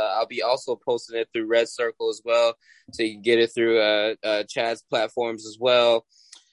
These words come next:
Um, uh, all platforms like Pandora, Spotify, Apple Music, YouTube, all that. We ain't gotta get all that. TikTok,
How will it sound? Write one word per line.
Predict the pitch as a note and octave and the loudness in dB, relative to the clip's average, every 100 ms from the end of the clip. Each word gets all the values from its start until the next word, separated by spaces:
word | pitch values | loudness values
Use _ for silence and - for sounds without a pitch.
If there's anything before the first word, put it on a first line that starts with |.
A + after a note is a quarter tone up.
| _ _ - | _ _ 0
Um, | A2 A2 A2 A2 G#2 G#2 G2+ _ B2+ | 2 4 2 -2 -4 -10 -16 _ -6
uh, | A2 G#2 - _ - | -6 -6 -10 _ -6
all | A#2 | -6
platforms | - A2 - A2 - | -4 -8 -8 -10 -8
like | G2 G2+ | -6 -8
Pandora, | - G#2+ G#2+ G#2+ G#2+ G#2 G#2+ | -10 -8 -2 -2 0 0 -2
Spotify, | G#2+ A2 G#2 - G2+ F#2+ | -2 -2 -2 -2 -2 -2
Apple | G2 G#2 | -4 -6
Music, | G2+ G2 G#2 | -10 -8 -8
YouTube, | G2+ G2+ A2 F#2+ | -10 -8 -4 0
all | G2 | 2
that. | G2 F#2+ | 2 0
We | G#2+ | -2
ain't | F#2+ | -4
gotta | F#2+ | -4
get | F#2 F#2 | -6 -6
all | F#2+ | -6
that. | F#2 | -4
TikTok, | - G#2+ A#2 G#2 | -4 -2 0 -2